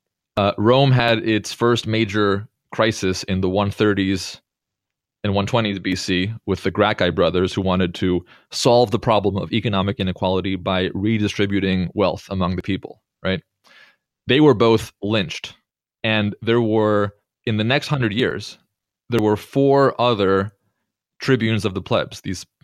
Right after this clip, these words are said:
kind of, uh, popular politicians with, with a popular base, who also tried to solve the problem of economic inequality by redistributing land. And they were also murdered.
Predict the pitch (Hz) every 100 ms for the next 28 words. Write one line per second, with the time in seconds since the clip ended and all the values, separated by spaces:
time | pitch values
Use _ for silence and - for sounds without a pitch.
0 | - 104 90 90 90 87 92 _ _ _
1 | _ _ - 113 98 101 95 90 90 101
2 | _ _ _ 123 110 120 113 95 - 98
3 | - 113 110 95 87 110 73 - - _
4 | _ _ - 117 110 127 127 110 123 92
5 | 87 107 - - 107 107 101 101 107 95
6 | 95 98 90 - 98 95 104 101 98 92
7 | 95 - - 101 92 - 90 90 92 95
8 | - _ _ _ 95 92 92 - - _
9 | - 107 104 - 101 101 98 90 78 92
10 | 113 110 123 123 131 135 127 101 92 73